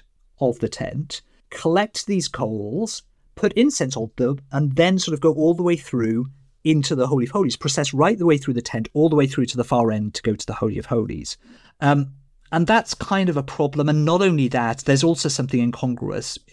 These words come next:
Anything that has come from the altar outside is, is, is, is made of bronze. It's, it's not made from gold, and only gold things can go into the Holy of Holies. So that, there's something incongruous about that. How does Aaron take something from the outer altar all the way into the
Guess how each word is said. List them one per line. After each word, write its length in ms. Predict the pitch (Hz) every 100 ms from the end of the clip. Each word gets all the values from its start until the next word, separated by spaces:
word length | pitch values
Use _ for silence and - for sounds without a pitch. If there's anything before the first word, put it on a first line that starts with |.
| _ _
Anything 480 | 156 175 214 196 165
that 100 | 160
has 120 | 139
come 200 | - 135
from 140 | 131 131
the 100 | 127
altar 260 | 123 -
outside 640 | 120 120 - 123 113 107 107
is, 200 | 113 -
is, 280 | 139 135 - -
is, 180 | 123 - _
is 140 | 131 127
made 160 | 131
of 80 | 143
bronze. 560 | 143 165 127 123 - - _ _ _
It's, 280 | 131 - - -
it's 200 | 135 -
not 220 | 135 151
made 220 | 139 117
from 180 | - 107
gold, 380 | 104 107 104 110 -
and 100 | 139
only 260 | 151 147
gold 460 | 135 135 135 139 135
things 260 | - 104
can 120 | - 110
go 100 | 107
into 160 | 107
the 80 | -
Holy 220 | 107 110
of 80 | 104
Holies. 260 | 131 123 110
So 80 | 131
that, 160 | 135 - - - -
there's 160 | 170 160
something 360 | 214 202 190
incongruous 580 | 165 139 - 151 143 135
about 220 | 135 110
that. 120 | 110
How 160 | 110 147
does 200 | 180 170
Aaron 300 | - 143 143
take 180 | 135 139
something 300 | - 123 123
from 140 | 120 120
the 140 | 120
outer 400 | 135 151 156 -
altar 500 | 120 101 - 107 117 - _ _ _
all 280 | 165 156 160
the 100 | 143
way 240 | 127 127
into 260 | 127 123 -
the 260 | 117 113